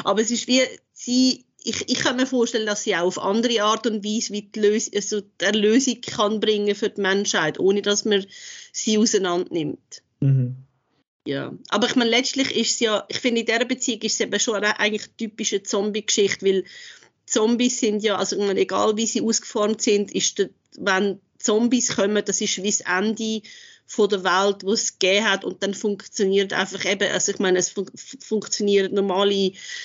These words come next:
Speaker 1: äh, naturwissenschaftliche Regeln funktionieren nicht mehr und vor allem halt auch wirklich so moralische und ethische Grundsätze funktionieren nicht mehr und letztlich geht fast jede Zombie-Geschichte geht am Schluss darum,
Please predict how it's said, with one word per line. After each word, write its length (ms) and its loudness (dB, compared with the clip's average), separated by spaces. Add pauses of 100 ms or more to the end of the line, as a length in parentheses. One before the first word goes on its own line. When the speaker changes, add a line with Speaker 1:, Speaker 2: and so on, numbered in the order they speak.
(680)
Speaker 1:
äh, 140 4
naturwissenschaftliche 1300 0
Regeln 320 2
funktionieren 760 0
nicht 140 0
mehr 80 0
und 120 -2
vor 180 -6
allem 480 2 (500)
halt 240 2
auch 120 4
wirklich 300 0
so 560 2
moralische 840 2
und 120 -2
ethische 520 0
Grundsätze 760 0
funktionieren 800 -2
nicht 140 6
mehr 100 4
und 120 2
letztlich 440 0
geht 180 -4 (300)
fast 560 -2
jede 440 -2
Zombie-Geschichte 680 0
geht 220 -4
am 80 -6
Schluss 340 0
darum, 400 2